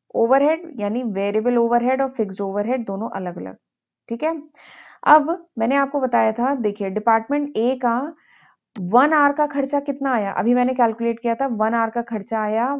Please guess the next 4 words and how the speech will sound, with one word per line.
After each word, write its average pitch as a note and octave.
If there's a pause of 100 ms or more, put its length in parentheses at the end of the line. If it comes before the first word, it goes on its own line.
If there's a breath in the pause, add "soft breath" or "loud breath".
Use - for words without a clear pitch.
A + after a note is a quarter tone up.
वन G#3
रुपीज। F3 (720 loud breath)
और A3
डिपार्टमेंट A#3+